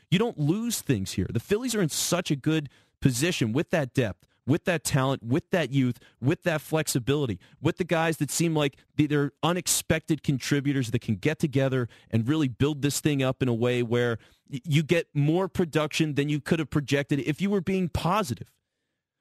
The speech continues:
Most people didn't believe that Franco could do anything this year. He's gonna be another bust. It's only a matter of time till he's out the door.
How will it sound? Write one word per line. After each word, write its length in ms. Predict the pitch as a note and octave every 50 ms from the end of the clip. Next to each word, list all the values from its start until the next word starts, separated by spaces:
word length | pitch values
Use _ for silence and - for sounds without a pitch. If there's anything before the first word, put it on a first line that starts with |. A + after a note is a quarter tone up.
| _ -
Most 240 | C#3 F3+ A3+ - -
people 220 | A3+ A#3 G3 G#3
didn't 220 | F#3 G#3+ F#3 F#3
believe 220 | D#3+ F3 F#3+ G3+ F3
that 100 | F3+ -
Franco 340 | - F3 E3+ F3+ - F#3 D#3+
could 160 | - D3 A#2
do 160 | C3 F3 G#3
anything 320 | G#3 E3 B2+ - A#2+ A#2
this 160 | G#2+ G2+ - -
year. 100 | G#2+ G2
He's 100 | G2 G#2
gonna 140 | B2+ B2+
be 120 | A#2+ A2 A2
another 260 | A2+ C3+ F3 G3 F3+
bust. 340 | C#3+ - D3 C#3+ D3 - -
It's 140 | A2+ - C3+
only 160 | C#3 C3 A2+
a 40 | G#2+
matter 240 | A#2+ C3+ E3 F3+
of 40 | D#3+
time 240 | - - C#3+ C#3+ C#3+
till 160 | - - C3+
he's 140 | B2 A2 A#2+
out 160 | A#2+ A#2+ A2+
the 40 | A#2
door. 360 | G#2 F#2+ G#2+ G#2 G#2+ G2+ -